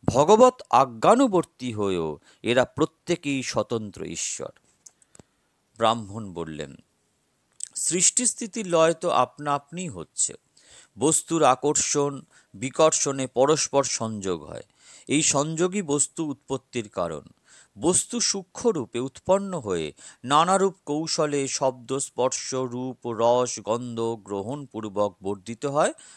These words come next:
আবার কালে আবার লয়প্রাপ্ত হয়। এর জন্য এক একজন ঈশ্বর কল্পনা করার প্রয়োজন কি?" বড় বাবাজি মশাই বললেন, "আচ্ছা, সামান্য একটা কথা আমি আপনাকে জিজ্ঞাসা করি, যে জ্ঞানের বলে আপনি এই সমস্ত কথা বলছেন,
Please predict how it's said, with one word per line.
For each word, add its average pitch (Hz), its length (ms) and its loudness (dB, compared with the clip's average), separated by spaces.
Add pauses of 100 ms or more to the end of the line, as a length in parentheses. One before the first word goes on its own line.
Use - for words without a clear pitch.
(100)
আবার 120 280 0
কালে 113 340 2
আবার 135 200 2
লয়প্রাপ্ত 85 760 -4
হয়। - 240 -16 (380)
এর 180 240 -2
জন্য 196 440 0 (100)
এক - 180 0
একজন 175 520 -2
ঈশ্বর 233 460 0
কল্পনা 175 500 -2
করার 135 300 -2
প্রয়োজন 87 580 -8
কি?" - 120 -20 (1080)
বড় 165 200 6
বাবাজি 254 380 4
মশাই 220 340 -2
বললেন, 139 420 -4
"আচ্ছা, - 540 -6 (600)
সামান্য 240 680 0
একটা 214 300 -4
কথা 139 380 0
আমি 151 180 -4
আপনাকে 127 420 -6
জিজ্ঞাসা 87 520 -6
করি, - 280 -18 (640)
যে 170 220 2
জ্ঞানের 139 500 2
বলে 185 220 4
আপনি 170 280 2
এই 165 80 -6
সমস্ত 143 440 -8
কথা 139 320 -4
বলছেন, 95 640 -8